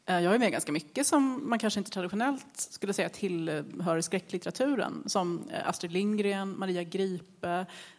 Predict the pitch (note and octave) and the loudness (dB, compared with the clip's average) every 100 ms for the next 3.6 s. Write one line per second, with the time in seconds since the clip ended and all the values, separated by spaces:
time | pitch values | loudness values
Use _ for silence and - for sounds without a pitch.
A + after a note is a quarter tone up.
0 | - F#3 F3+ E3+ - - F#3 F3+ F3+ F3 | -10 -2 0 0 0 0 0 2 2 2
1 | E3+ F3 E3+ D#3+ F#3 F3+ - F3 - G#3 | 0 0 0 0 -2 -4 -4 -2 -2 -2
2 | - - - F3 F3+ F3 G3+ G3+ G3 - | -4 -6 -4 -4 -2 -2 -2 -4 -4 -6
3 | F#3+ - F#3+ G3 F#3 | -6 -6 -2 0 0